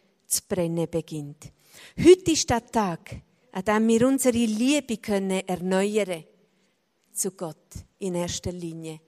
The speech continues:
Und ihn wirklich darum bitten, dass er uns mehr Liebe schenkt,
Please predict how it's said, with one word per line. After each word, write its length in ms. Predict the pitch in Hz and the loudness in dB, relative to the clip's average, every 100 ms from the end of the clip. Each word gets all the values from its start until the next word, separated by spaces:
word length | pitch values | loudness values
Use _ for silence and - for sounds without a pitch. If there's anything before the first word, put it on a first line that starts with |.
| _ _ _ _ _ _ _ _ _ _ _ _ _ _ _ _ _ _ _ _ _ | _ _ _ _ _ _ _ _ _ _ _ _ _ _ _ _ _ _ _ _ _
Und 340 | - 233 226 226 - - _ _ _ _ _ | 4 6 6 0 -10 -14 _ _ _ _ _
ihn 280 | 269 240 233 | 0 2 4
wirklich 380 | 240 277 - 254 - | 2 0 -2 -4 -2
darum 280 | 233 226 | 0 0
bitten, 460 | 208 233 233 - 185 | 0 -4 -4 -4 -4
dass 260 | 185 185 - | -4 -4 -4
er 260 | 190 185 | -4 -6
uns 300 | 190 180 - 208 | -8 -8 -6 -4
mehr 200 | 196 196 | -2 -2
Liebe 460 | 196 196 214 214 | -2 -2 -2 -4
schenkt, 600 | 190 196 185 185 - - | -6 -6 -6 -10 -14 -18